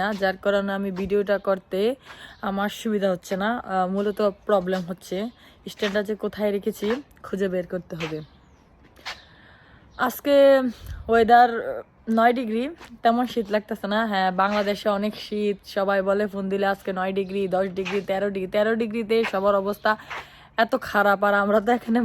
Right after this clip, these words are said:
মাইনাস। আহ, এখানে আইসা প্রথম প্রথম অনেক শীত লাগতো, এখন অবশ্যই অব-, অ-, ওয়েদারের সাথে আমাদেরও শরীর ম্যাচ করে গিয়েছে, যার কারণে আর প্রবলেম হয় না। এখন দেখি বিরিয়ানি কেমন হয়। আমি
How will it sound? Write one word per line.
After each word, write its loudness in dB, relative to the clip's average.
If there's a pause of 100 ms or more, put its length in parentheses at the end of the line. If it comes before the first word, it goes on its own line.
মাইনাস। -4 (520)
আহ, 4 (100)
এখানে -2
আইসা 0
প্রথম 0
প্রথম -2
অনেক -4
শীত -6
লাগতো, -4 (720)
এখন 0
অবশ্যই 2
অব-, 2 (100)
অ-, 6
ওয়েদারের 2
সাথে 2 (100)
আমাদেরও 2 (1500)
শরীর 4
ম্যাচ 0 (100)
করে 0
গিয়েছে, -2 (100)
যার 4
কারণে 2 (1400)
আর 2 (100)
প্রবলেম 0
হয় 0
না। 0 (160)
এখন 0 (100)
দেখি 2
বিরিয়ানি 2
কেমন 0 (120)
হয়। 2 (140)
আমি -4